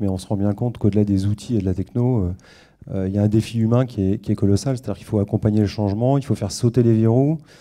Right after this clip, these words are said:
euh, bousculer les organisations, accompagner les utilisateurs, faire évoluer les managers.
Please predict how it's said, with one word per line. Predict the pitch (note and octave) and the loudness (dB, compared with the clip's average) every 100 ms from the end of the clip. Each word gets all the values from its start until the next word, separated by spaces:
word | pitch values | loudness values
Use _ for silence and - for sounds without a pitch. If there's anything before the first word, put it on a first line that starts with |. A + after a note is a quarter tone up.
| - - _ - | -20 -20 _ -6
euh, | G#2+ G2+ | 0 0
bousculer | G2+ A#2+ - B2+ A#2+ | 2 0 0 4 4
les | A2+ | 6
organisations, | A2+ A2 A2 G#2+ G#2 C3+ C#3 D#3+ - | 6 4 2 2 0 -2 -2 -4 -6
accompagner | B2+ B2 B2 A#2+ A#2+ A#2+ | -6 -4 0 2 2 0
les | A2 G#2 | 0 -4
utilisateurs, | G#2 G2+ G2+ G#2 A#2 C3+ C#3+ C#3 - - _ | -6 -4 -4 -2 0 0 -2 -8 -20 -20 _
faire | - A2+ | 0 4
évoluer | A2+ A2+ A#2 | 6 6 6
les | A2+ | 6
managers. | A2 A2 G#2 B2 D3+ | 4 2 2 2 2